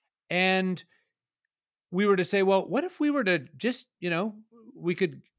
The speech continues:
we could get our hands on enough really good food that we could put it in a shop and, and, you know, and at a fair price, let people come in and, and buy it and get something to eat."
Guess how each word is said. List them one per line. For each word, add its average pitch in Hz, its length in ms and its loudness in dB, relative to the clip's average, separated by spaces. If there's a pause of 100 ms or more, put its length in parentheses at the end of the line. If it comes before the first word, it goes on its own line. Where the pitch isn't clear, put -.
(420)
we 175 80 -8
could 151 140 -10
get 233 120 4
our 226 80 4
hands 226 300 0
on 190 100 0
enough 175 400 -2
really 190 200 2
good 160 240 0
food 233 320 -2
that 160 100 -4
we 156 80 -2
could 147 160 -10
put 214 140 2
it 190 100 -2
in 170 80 -4
a 135 60 -6
shop 214 380 0
and, 135 200 -4 (320)
and, 156 220 -4
you 165 80 0
know, 156 100 2
and 147 160 -6
at 170 240 0
a 160 80 0
fair 208 220 0
price, 220 340 -2
let 180 160 -2
people 165 220 -4
come 160 160 -8
in 160 80 -6
and, 139 280 -8
and 139 140 -6
buy 196 220 4
it 208 100 2
and 160 100 -2
get 165 120 -2
something 165 220 -4
to 165 60 -2
eat." 220 200 -4